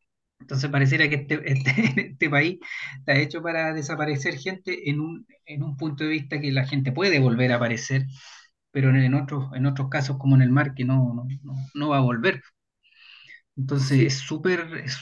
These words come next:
Speaker 1: es súper fuerte lo, lo, la, la, la presencia del desierto. Y claro, en este caso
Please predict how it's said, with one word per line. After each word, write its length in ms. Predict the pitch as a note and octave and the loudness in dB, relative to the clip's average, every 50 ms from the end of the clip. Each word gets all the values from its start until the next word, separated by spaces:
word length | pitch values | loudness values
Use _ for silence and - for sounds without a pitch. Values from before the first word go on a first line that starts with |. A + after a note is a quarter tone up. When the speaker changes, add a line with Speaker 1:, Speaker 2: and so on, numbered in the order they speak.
| - - - - - | -12 -16 -16 -12 -8
Speaker 1:
es 100 | - C3 | -6 -6
súper 360 | - - E3 D#3+ E3+ F3+ C#3 | -6 -6 -6 -2 -2 -4 -4
fuerte 440 | C3+ - - F#3+ G3 G3 - - G#3 | -6 0 2 2 2 2 2 2 2
lo, 800 | G#3 G3+ G3+ G3 G3 G3 F#3+ F#3+ F#3+ F#3 F#3 F#3 F3+ F3+ F3+ F3+ | 4 4 4 4 4 4 4 2 0 0 0 -2 -2 -2 -2 -2
lo, 580 | F3+ F3+ F3+ F3 E3+ E3 E3 D#3+ D#3 D3+ - - | -2 -2 -2 -2 -2 -4 -6 -6 -8 -10 -10 -12
la, 220 | - - - - | -12 -12 -12 -12
la, 160 | - B2+ C3 C3 | -10 -8 -8 -2
la 140 | C3+ D3 D3 | -2 -2 0
presencia 960 | D3 C#3 C3 C3+ C3+ F3+ F#3+ F#3+ F#3+ - - G3+ G#3 G#3 G#3 G#3 G#3 G#3 G3+ G3 | 2 0 0 0 0 -2 -4 -4 -4 -4 0 0 2 2 2 2 0 0 -2 -2
del 220 | F#3+ F#3 F3+ F3 | -4 -6 -6 -6
desierto. 720 | F3+ D#3 C3+ - - G3 G3+ G#3 _ _ B3 C4 C4 - _ _ - - - - _ _ _ _ _ | -8 -8 -10 -4 -4 -4 -4 -4 _ _ -8 -8 -8 -10 _ _ -20 -20 -20 -20 _ _ _ _ _
Y 140 | D#3 C#3+ | -10 -6
claro, 220 | C3+ F#3 G3+ G3 D#3 | 0 0 2 2 2
en 60 | D3 D#3+ | 0 0
este 200 | D#3 - - D#3 | -2 -4 -4 -2
caso 360 | E3 E3 E3 - E3+ D3 C3+ | -2 -4 -4 -6 -8 -10 -12